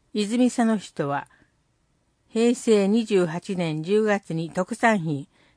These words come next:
相互取扱協定も結んでいます。今後は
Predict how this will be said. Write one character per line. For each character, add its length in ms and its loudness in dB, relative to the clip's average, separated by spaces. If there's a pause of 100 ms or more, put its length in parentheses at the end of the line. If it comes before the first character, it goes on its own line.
相 340 2
互 180 2
取 280 -2
扱 400 0
協 260 -2
定 240 0
も 180 -4
結 300 -8
ん 80 -6
で 80 -8
い 100 -8
ま 160 -12
す。 220 -20 (640)
今 300 2
後 100 -2
は 220 0